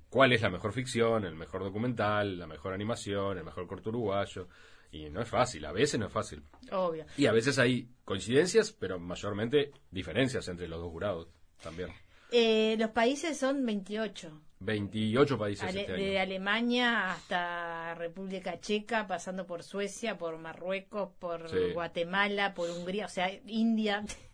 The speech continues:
Speaker 1: Casi
Speaker 2: Eh,
Speaker 1: todos los continentes, creo que este año no hay nada de Oceanía nada más, pero después todos los continentes están representados.
Speaker 2: Impresionante,
Speaker 1: Sí.
Speaker 2: impresionante.
Speaker 1: Y,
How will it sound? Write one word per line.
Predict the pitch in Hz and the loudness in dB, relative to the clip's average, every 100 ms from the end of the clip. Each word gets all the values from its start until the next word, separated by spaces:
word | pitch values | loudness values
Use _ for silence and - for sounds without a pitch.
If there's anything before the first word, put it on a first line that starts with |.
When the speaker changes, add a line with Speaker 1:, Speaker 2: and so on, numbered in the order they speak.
| - | -6
Speaker 1:
Casi | - 107 110 | 0 2 6
Speaker 2:
Eh, | |
Speaker 1:
todos | 170 | 8
los | 175 | 8
continentes, | 131 117 120 156 202 175 | 8 4 4 4 4 2
creo | 135 139 | 4 4
que | 120 | 2
este | 120 | 2
año | 123 127 | 2 4
no | 113 | 2
hay | |
nada | 113 117 110 | 2 2 2
de | 98 | 0
Oceanía | - 92 104 180 175 | -2 -2 0 0 0
nada | 110 107 | 0 0
más, | 143 190 | -2 -4
pero | 131 | -4
después | 92 - 135 - - | -4 -4 -4 -6 -4
todos | 127 | -2
los | 113 | 0
continentes | 107 95 104 113 101 | -4 -6 -4 -2 -4
están | 101 98 | -4 -8
representados. | 90 87 87 80 82 87 - | -8 -10 -10 -10 -10 -10 -12
Speaker 2:
Impresionante, | 214 180 175 202 220 208 180 165 156 - 147 | -8 -8 -6 -6 -6 -6 -8 -10 -12 -16 -14
Speaker 1:
Sí. | |
Speaker 2:
impresionante. | 90 92 90 90 98 98 | -8 -4 -4 -4 -4 -2
Speaker 1:
Y, | 104 | 0